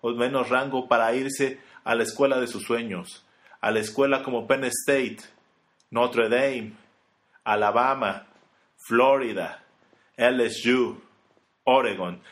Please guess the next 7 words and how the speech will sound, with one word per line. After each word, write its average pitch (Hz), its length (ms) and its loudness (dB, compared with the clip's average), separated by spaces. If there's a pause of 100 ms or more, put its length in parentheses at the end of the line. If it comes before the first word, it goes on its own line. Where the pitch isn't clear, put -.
(100)
Son 185 200 0
a 185 100 0
todos 190 260 2
aquellos 170 340 2
muchachos 139 840 0 (280)
que 135 320 2
físicamente 170 1120 0